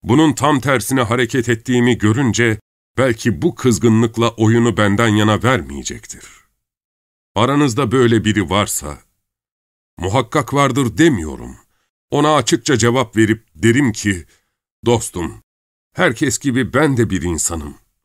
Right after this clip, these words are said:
Homeros'un dediği gibi, tahtadan veya taştan değil, etten, kandan yapılmış bir varlığım.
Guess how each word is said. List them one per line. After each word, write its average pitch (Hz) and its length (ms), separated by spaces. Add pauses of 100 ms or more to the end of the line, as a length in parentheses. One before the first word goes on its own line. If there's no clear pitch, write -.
(480)
Homeros'un 156 760
dediği 135 400
gibi, 90 380 (500)
tahtadan 127 640
veya 123 300
taştan 117 540
değil, 117 400 (460)
etten, 123 640 (140)
kandan 147 420
yapılmış 151 680
bir 104 120
varlığım. 80 800